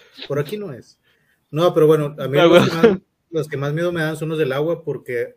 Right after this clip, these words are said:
Speaker 1: aparte de lo que dicen, este, también no está tan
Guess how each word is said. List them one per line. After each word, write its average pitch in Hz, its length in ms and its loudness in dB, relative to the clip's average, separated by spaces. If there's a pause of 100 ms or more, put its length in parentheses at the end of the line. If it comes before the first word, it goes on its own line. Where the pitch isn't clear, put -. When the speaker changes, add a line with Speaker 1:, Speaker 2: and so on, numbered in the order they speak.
Speaker 1:
aparte 120 360 -8
de 156 40 -2
lo 151 140 -4
que 131 80 -8
dicen, 170 400 -10 (720)
este, 127 320 -8
también 120 340 -10
no 135 80 -8
está 147 300 -8
tan 131 720 -6